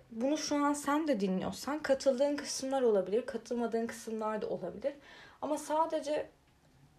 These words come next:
dikkat çekmek istediğim şey susmamak ve, e,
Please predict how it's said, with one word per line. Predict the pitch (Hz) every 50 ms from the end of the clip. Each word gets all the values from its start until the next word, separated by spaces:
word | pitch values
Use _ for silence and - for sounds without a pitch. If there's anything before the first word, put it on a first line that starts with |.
| _ _ _ _ _ _ _ _ _ _ - - -
dikkat | 240 226 - 302 294 302
çekmek | - 269 254 254 247 233
istediğim | - - - - 247 247
şey | 247 - 277 285 285
susmamak | 285 - - - - 277 269 - - 220 190 180 185 214 240 - - 226 202
ve, | 226 226 233 240 233 - - - - - - - _ _ _ _ _ _ -
e, | 214 214 214 208 208 214 202